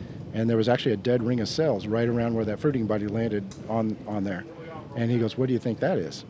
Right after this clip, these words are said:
And I said, "I don't know, the fungus killing the turf?" He goes, "No." He goes, "That's actually the s-, the plant's self-defense system kicking in, and it's walling off and killing the cells around where the, the fungus landed so it doesn't spread throughout the rest of the plant."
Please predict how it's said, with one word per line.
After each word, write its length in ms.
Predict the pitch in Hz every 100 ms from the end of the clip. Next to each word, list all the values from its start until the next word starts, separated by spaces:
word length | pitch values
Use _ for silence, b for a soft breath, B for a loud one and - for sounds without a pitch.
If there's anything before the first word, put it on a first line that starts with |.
| 113
And 120 | 104
I 40 |
said, 260 | 104 107 92 - - - - -
"I 120 | 98 104
don't 120 | 101
know, 140 | 98
the 100 | 127
fungus 300 | - 107 117
killing 280 | - 120 113
the 60 | 113
turf?" 300 | - 135 208 - B B B B B
He 100 | 107
goes, 180 | 98 107
"No." 320 | 107 143 87 -
He 100 | 123
goes, 320 | 113 107 - -
"That's 220 | 120 131
actually 300 | 175 156 -
the 60 | 110
s-, 180 | 101 - -
the 80 | 113
plant's 320 | 139 135 -
self-defense 540 | 143 131 107 131 135
system 300 | - 113 104
kicking 340 | - 113 113 104
in, 200 | 110 101
and 160 | 107
it's 160 | 104 -
walling 300 | 120 135 120
off 380 | 120 131 - - - B B B
and 100 | 110
killing 380 | - 139 135 110
the 80 | 107
cells 280 | - 123 104
around 320 | 101 113 127
where 120 | 120
the, 180 | 104 101 - -
the 160 | 98 - - -
fungus 320 | - 165 135
landed 420 | 107 104 95 101 -
so 140 | 120
it 80 | 101
doesn't 200 | 110 107
spread 320 | - 123 123
throughout 220 | 110 101
the 60 | 107
rest 220 | 101 -
of 60 | -
the 60 |
plant." 240 | 156 175